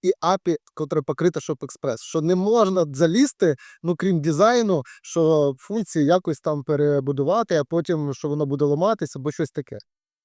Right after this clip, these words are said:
Ну і, в общем, е, остання історія — це з клієнтською базою, бо вона в нас велика,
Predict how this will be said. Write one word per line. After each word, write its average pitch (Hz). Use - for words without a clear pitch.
Ну 240
і, 202
в 160
общем, 190
е, 147
остання 180
історія — 208
це 180
з -
клієнтською 160
базою, 190
бо 143
вона 156
в 139
нас 143
велика, 190